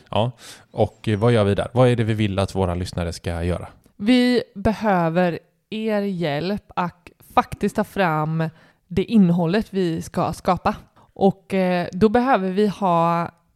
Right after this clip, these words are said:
Speaker 2: era åsikter, synpunkter och feedback helt enkelt.
Speaker 1: Nej, men, eh, exakt. Eh, det är ju vi som ska ta fram innehållet, så det kanske vi inte överlåter till dem.
Speaker 2: Mm.
Speaker 1: Men de får vara med. Eller vi, vi, så här,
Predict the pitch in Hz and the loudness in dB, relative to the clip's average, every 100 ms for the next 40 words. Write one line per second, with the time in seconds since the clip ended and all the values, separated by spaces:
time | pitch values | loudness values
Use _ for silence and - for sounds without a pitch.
0 | - 247 185 175 214 170 - 170 - - | -6 -2 0 0 0 -2 -4 -10 -8 -2
1 | 180 208 220 214 - 233 202 202 185 170 | 0 0 -2 -6 -2 0 2 0 0 -2
2 | - 180 185 190 - 185 170 - 208 165 | -4 -2 0 -2 -2 -4 -4 -6 -4 0
3 | 170 - - 214 170 - - 175 139 - | -2 -4 -8 -4 -4 -6 -10 -8 -10 -10
4 | - _ - 143 147 147 147 - 139 - | -18 _ 0 4 4 4 0 -2 -10 -8
5 | - 131 - - - - - 110 104 104 | -6 -6 -8 -18 -20 -20 -2 2 2 4
6 | 127 120 151 151 - 143 - 139 151 - | 4 4 2 0 -2 -4 -2 0 0 0
7 | 160 156 156 120 85 85 92 - - 95 | 0 0 0 -2 -2 0 0 -2 -6 -8
8 | 104 127 135 - 117 120 - 107 87 87 | -2 -2 -2 -6 -6 -8 -2 0 0 0
9 | 95 98 - 95 98 127 - - 190 185 | -4 -6 -4 0 2 0 -4 -4 -2 -2
10 | - - 113 104 101 _ - 123 127 113 | -4 2 4 4 2 _ 0 0 2 0
11 | 107 101 - 110 113 113 110 123 - 101 | 0 -2 0 2 4 2 0 -4 -2 -4